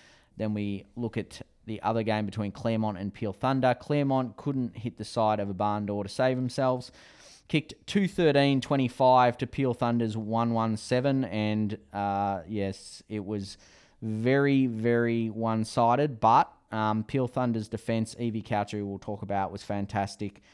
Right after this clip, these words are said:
Uh, unfortunately for Claremont, they had about forty-five inside fifties to fifteen.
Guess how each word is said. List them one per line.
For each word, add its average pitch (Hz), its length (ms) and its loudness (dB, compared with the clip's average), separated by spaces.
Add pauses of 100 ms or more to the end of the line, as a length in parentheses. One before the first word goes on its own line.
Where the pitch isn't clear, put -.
(280)
Uh, 90 320 -6
unfortunately 110 480 -4
for - 120 -10
Claremont, 117 600 -2
they 107 420 0
had 123 140 -2
about 110 240 -2
forty-five 104 480 -2
inside 101 360 -2
fifties 104 420 -10
to 101 60 -12
fifteen. 104 720 -4